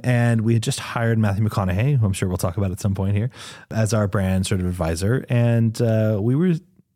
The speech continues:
sort of thinking about what can differentiate Salesforce, and it was about values. And, you know, can we talk about our, how our C R M is better than Microsoft's or somebody else's? Sure, we can do that. Um, that's not really a Super Bowl ad.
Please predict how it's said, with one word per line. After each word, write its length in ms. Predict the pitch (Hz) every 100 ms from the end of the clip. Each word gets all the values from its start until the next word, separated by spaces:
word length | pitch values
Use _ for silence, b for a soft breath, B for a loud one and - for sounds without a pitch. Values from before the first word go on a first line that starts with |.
| _ _ _ -
sort 240 | - 120
of 80 | 104
thinking 240 | 113 120
about 220 | 101 95
what 200 | 110 107
can 140 | - 98
differentiate 560 | 95 - 92 85 87 87
Salesforce, 640 | 135 151 - 90 85 - b b b b _
and 80 | 101
it 20 |
was 100 | 104
about 140 | 107 92
values. 560 | 107 95 80 - - - - -
And, 440 | 92 90 90 90
you 100 | 101
know, 240 | 85 80 - -
can 140 | 90
we 60 | 85
talk 200 | 82 -
about 260 | 85 73 - _ -
our, 200 | 85 76 -
how 180 | 98 90
our 160 | 90
C 160 | - 92
R 60 | 85
M 100 | 90
is 100 | 90
better 220 | 92 90
than 100 | 87
Microsoft's 580 | 85 - - 87 - 90
or 200 | 85 85 B B
somebody 280 | - 104 90
else's? 260 | 87 - 98
Sure, 200 | - 87
we 80 | 82
can 140 | 87
do 80 | 92
that. 240 | 87 82 - B B -
Um, 500 | 101 95 92 90 67
that's 200 | 87 -
not 100 | 80
really 180 | 82 -
a 40 |
Super 220 | - 98 85
Bowl 160 | 87
ad. 200 | 101 98